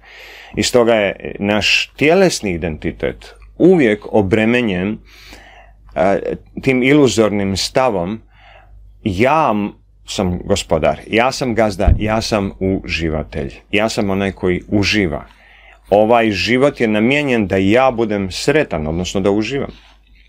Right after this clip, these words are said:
Ako Krišna kaže, „N-, tvoje, naše pravo, jastvo je vezano za služenje, za davanje.”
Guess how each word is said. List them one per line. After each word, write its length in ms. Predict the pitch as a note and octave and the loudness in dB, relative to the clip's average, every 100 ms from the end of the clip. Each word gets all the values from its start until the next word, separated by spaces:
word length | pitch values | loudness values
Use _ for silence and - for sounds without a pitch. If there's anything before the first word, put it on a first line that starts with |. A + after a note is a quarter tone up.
| _ _ - _ _ _ - _ - | _ _ -20 _ _ _ -20 _ -8
Ako 200 | - A#2 | 0 0
Krišna 360 | A#2+ A#2+ - B2 | 2 -2 0 0
kaže, 280 | C#3 A#2+ | 2 2
„N-, 200 | A#2 A#2+ - | 0 0 -2
tvoje, 300 | - B2+ C3 | 2 2 2
naše 340 | A#2+ D3 - | 0 -2 -2
pravo, 640 | D3+ - C#3+ B2 F#2+ F#2 G#2+ | -2 0 2 2 0 -4 -4
jastvo 580 | G2 F#2+ F#2+ - C#3 C#3+ | 0 0 0 -2 0 2
je 200 | A#2 G#2 | 2 2
vezano 500 | A2+ A#2+ A#2+ G#2+ G2 | 2 2 0 0 0
za 240 | F2+ G#2+ | 0 -2
služenje, 760 | F#2 - A2 A#2 A2+ B2 G2 D#2+ - | -2 0 2 2 2 -2 -2 -6 -6
za 200 | F2 G2 | -2 0
davanje.” 680 | E2 G2+ G2+ G#2 F2+ C#2 | 2 2 2 0 -2 -8